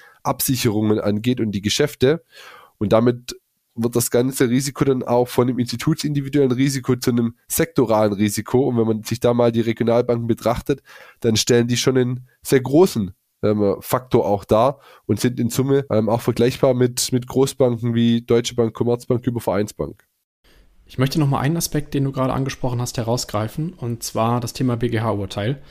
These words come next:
Speaker 2: Der B G H hat dieses Urteil ja getroffen aus Sicht des, äh,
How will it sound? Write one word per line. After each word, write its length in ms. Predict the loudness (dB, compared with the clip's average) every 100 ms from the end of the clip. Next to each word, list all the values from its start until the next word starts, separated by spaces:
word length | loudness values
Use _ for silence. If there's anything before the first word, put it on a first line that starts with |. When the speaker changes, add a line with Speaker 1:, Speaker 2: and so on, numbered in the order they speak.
| -20 -20 -20 -20 -6
Speaker 2:
Der 60 | -2
B 120 | 0
G 140 | 2
H 260 | 4 2 0
hat 160 | -2 2
dieses 240 | 2 0
Urteil 300 | -2 -2 0
ja 80 | 0
getroffen 680 | -2 -2 -2 2 0 0 -6
aus 800 | -2 0 0 -2 -2 -6 -10 _ _ _ _ -20 -20 -12
Sicht 280 | -4 -2 -2
des, 260 | -2 0 0
äh, 160 | -4